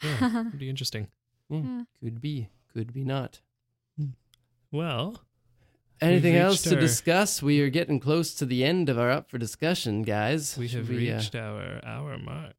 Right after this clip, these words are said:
Speaker 3: Oh, snap.
Speaker 1: Whoa.
Speaker 3: Hey, you know, look what over there. Look what I see on the wall. You know what it is?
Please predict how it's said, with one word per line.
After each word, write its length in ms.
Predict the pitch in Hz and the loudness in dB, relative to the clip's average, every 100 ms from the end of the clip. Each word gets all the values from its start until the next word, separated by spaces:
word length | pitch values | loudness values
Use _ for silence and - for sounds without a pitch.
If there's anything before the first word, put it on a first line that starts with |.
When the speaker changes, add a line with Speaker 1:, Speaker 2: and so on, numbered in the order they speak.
| _ - | _ -8
Speaker 3:
Oh, 360 | 170 180 113 | -4 -2 -2
snap. 500 | 107 - 143 151 - - _ _ | -6 -6 -4 -4 -6 -12 _ _
Speaker 1:
Whoa. 520 | - - - - - _ | -14 -12 -14 -16 -20 _
Speaker 3:
Hey, 480 | 165 175 120 107 107 _ _ _ - | -8 -4 -4 -4 -8 _ _ _ -10
you 120 | 131 | -4
know, 300 | 123 127 123 | -2 -2 -4
look 240 | 131 151 - | -4 -6 -4
what 120 | 139 | -4
over 200 | 139 131 | -2 -2
there. 380 | 139 156 104 98 | -2 -2 -2 -4
Look 200 | 135 135 | -6 -6
what 100 | 135 | -4
I 80 | 127 | -6
see 240 | 113 139 135 | -6 -4 -2
on 140 | 120 | -2
the 60 | 113 | -2
wall. 460 | 117 143 110 98 _ _ _ | -2 -2 -2 -6 _ _ _
You 100 | - | -6
know 100 | 120 | -2
what 100 | 123 | -2
it 100 | 113 | -2
is? 360 | 120 151 160 - | -2 -2 -2 -8